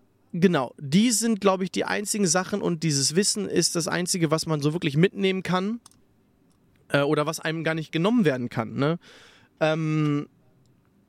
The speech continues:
und da wird man von oft halt, ja, leider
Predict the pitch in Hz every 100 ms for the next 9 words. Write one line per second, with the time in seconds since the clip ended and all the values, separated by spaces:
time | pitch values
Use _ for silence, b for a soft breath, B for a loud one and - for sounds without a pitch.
0 | _ _ _ _ _ _ - 156 160 214
1 | 214 - 202 202 233 - 214 - _ -
2 | 170 151 165 208 220 220